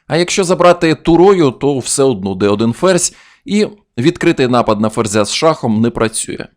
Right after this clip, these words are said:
Тому що після взяття забираємо тура б'є Д один. У чорних просто дві зайві фігури і абсолютно виграна позиція. Але українка зіграла інакше.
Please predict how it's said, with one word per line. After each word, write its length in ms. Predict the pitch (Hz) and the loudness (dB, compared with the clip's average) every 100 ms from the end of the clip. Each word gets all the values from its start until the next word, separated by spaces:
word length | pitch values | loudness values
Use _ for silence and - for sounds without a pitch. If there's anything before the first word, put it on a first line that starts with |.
| _ | _
Тому 200 | - 110 | -6 -6
що 180 | 104 - | -4 -8
після 320 | 92 104 - | -10 -8 -6
взяття 480 | 101 98 135 - 196 | -6 -8 -10 -4 -2
забираємо 760 | 151 147 139 151 143 139 127 120 | 0 0 2 4 6 6 4 0
тура 320 | 123 117 113 | 0 2 2
б'є 180 | 104 110 | 0 -2
Д 140 | 110 | 0
один. 360 | 107 104 107 104 _ _ | 0 0 -2 -6 _ _
У 100 | - | -8
чорних 360 | 143 220 202 180 | 0 0 2 0
просто 340 | - 156 - | -2 -2 -2
дві 260 | 120 123 117 | -4 -2 -2
зайві 360 | 98 107 101 110 | 0 0 0 -6
фігури 480 | 127 143 185 156 123 | -6 0 0 0 -4
і 80 | 117 | -2
абсолютно 540 | 131 - 131 156 131 107 | -2 -2 -2 -2 0 -2
виграна 360 | 110 107 104 | 0 -2 -4
позиція. 600 | 101 107 104 - - - - _ _ - | -4 -8 -8 -10 -10 -10 -16 _ _ -6
Але 220 | 165 220 | 0 0
українка 560 | 180 - 156 165 147 131 | 0 0 0 0 0 0
зіграла 400 | 120 123 117 113 | 0 2 2 2
інакше. 540 | 113 101 - - - | 2 -2 -4 -8 -12